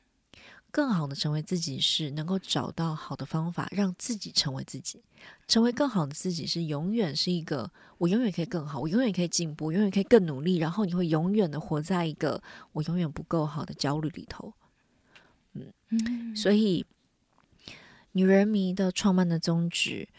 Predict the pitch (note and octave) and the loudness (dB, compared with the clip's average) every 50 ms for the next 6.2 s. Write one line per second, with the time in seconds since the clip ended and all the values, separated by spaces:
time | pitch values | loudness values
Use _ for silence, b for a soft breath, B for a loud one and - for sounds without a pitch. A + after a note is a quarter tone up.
0 | b b b b b b D#3 D#3+ D#3+ E3 F3+ G3+ G3+ F#3+ F3+ - D#3 C#3+ D3 - | b b b b b b 0 2 4 4 6 6 6 4 4 0 -2 -4 -2 2
1 | - E3 E3 E3 - - G3 F3+ E3+ F3 F#3 E3 D#3 E3 D3+ - F3+ F3+ F3 E3+ | 2 2 2 2 2 2 2 2 2 4 2 2 2 0 0 0 0 2 2 2
2 | D#3 D#3+ F3 E3+ D#3 D3 C#3+ C#3+ D3+ - - - D#3 D#3 - - C#3+ - - A3+ | 2 2 0 0 0 0 -2 -4 -4 -2 -2 -2 -4 -4 -2 -2 -2 -2 -2 0
3 | - F3+ F3 F3 F3 - - - E3+ E3+ F#3 F#3+ F3 D#3+ D#3 D3 C#3+ C#3+ C#3+ C#3+ | 0 2 2 2 2 0 2 2 4 4 4 4 2 2 0 0 0 0 -2 -2
4 | D3 D#3 E3+ G3 - - F3 D3+ C#3+ D#3+ E3+ D#3+ - - D#3 D#3 D3 - - F3 | 0 0 0 0 2 2 2 4 4 4 4 4 2 0 0 0 0 0 0 0
5 | D#3 D3+ D3+ - - F#3+ F#3+ G3+ G#3+ G#3 - - D3+ C3+ C3+ C#3 C#3+ - D3+ C3 | 0 -2 -2 0 2 2 2 2 2 2 2 0 0 -2 -4 -6 -6 -6 -10 -8
6 | - - - - | -8 -10 -10 -10